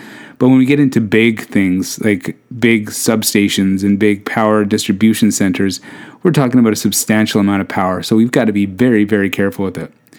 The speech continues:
So just to run over what we're gonna cover in today's podcast, we're gonna go over the definition of power. We're gonna talk about examples of he-,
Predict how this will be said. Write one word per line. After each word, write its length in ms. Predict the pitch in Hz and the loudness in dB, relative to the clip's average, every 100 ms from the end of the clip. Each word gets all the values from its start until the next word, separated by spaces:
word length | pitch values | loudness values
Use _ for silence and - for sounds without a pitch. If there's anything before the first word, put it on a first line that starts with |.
| - - - - | -20 -18 -20 -2
So 140 | 147 | 2
just 180 | 143 151 | 2 2
to 40 | 165 | 2
run 160 | 156 | 4
over 180 | 151 143 | 4 4
what 140 | 139 | 2
we're 120 | 113 127 | 2 2
gonna 140 | 120 | 2
cover 360 | - 127 117 117 | 0 0 2 2
in 80 | |
today's 320 | 113 117 110 - | 2 2 2 0
podcast, 680 | 104 101 110 117 127 - | -2 0 0 0 0 0
we're 60 | 127 | 2
gonna 180 | 127 117 | 4 4
go 220 | 127 120 | 2 4
over 260 | 123 117 | 4 2
the 240 | 104 - 113 | 0 -2 0
definition 580 | 113 113 120 110 - 104 | 0 2 2 2 2 0
of 80 | |
power. 400 | 92 101 95 104 107 - - - - | 0 0 0 -2 -6 -14 -20 -20 -2
We're 120 | 127 | 2
gonna 140 | 135 131 | 4 2
talk 320 | 117 123 127 | 2 0 2
about 300 | 131 117 113 | 2 2 2
examples 460 | 113 120 113 117 | 2 0 0 2
of 160 | 107 101 | 2 0
he-, 160 | - | -6